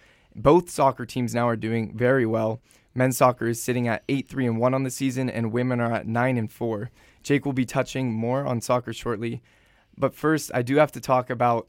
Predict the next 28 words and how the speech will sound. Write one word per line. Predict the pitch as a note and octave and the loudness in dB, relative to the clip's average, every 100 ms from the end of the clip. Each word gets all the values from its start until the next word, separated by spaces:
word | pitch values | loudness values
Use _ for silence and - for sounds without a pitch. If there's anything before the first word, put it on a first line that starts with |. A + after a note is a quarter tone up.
| - | -12
homecoming | - C#3 C3 C#3 B2+ B2 B2 | -2 0 0 0 0 0 -2
game. | B2 A#2+ A#2+ A#2 _ _ - - - - _ | -2 -2 -4 -6 _ _ -20 -20 -20 -20 _
I | A2+ | -8
didn't | A2+ C3 B2+ | 0 2 2
go, | A2 A2 G#2+ | 2 -2 0
guys, | A2 G#2+ A2 - | 0 0 -4 -2
and | B2 | -2
I | A2+ A2+ | 0 -2
feel | - A2 | -4 -8
so | - C3+ B2+ | -2 0 2
bad | A#2 A2+ A2+ | 4 4 2
because | G#2+ A#2+ A2+ | -4 -4 -2
I'm | A2+ | -2
a | A2 | -4
hypocrite | C#3+ C3+ C#3+ D#3 D#3 _ - - | -4 -4 -4 -2 -2 _ -18 -12
because | A#2 B2 A2 | -2 -2 -2
I | A#2 A2+ | -4 -4
preached | A#2+ - B2+ B2+ - | -6 -6 -6 -6 -4
it | A#2 | -2
on | B2 A#2 | -2 -2
the | |
show | - A#2+ A#2+ C#3 | -4 -6 -4 -2
last | D3+ D#3 - | -2 -4 -6
week, | D#3+ E3+ - _ _ _ - | -8 -8 -12 _ _ _ -6
and | B2 A#2 A2+ A2 G#2+ - _ _ _ - | -2 0 0 -2 -4 -12 _ _ _ -2
then | B2 B2 A#2 A#2+ - | 0 2 0 -2 -6
school | - - - A2+ G#2+ | -10 -10 -8 -8 -6
happened, | F#2+ A#2+ - C3 C4+ | -6 -8 -10 -12 -14